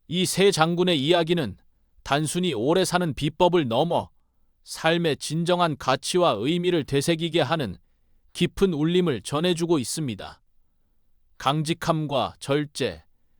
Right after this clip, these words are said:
자연과의 조화, 그리고 흔들리지 않는 마음의 힘까지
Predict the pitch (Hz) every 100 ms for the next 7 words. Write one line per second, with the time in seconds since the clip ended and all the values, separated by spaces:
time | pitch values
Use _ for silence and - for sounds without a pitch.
0 | _ - 135 170 180 170 175 165 - 147
1 | 165 139 90 _ _ _ _ - 180 175
2 | 143 98 - 202 202 202 202 165 180 156
3 | 180 143 104 135 180 196 165 202 190 196
4 | 143 104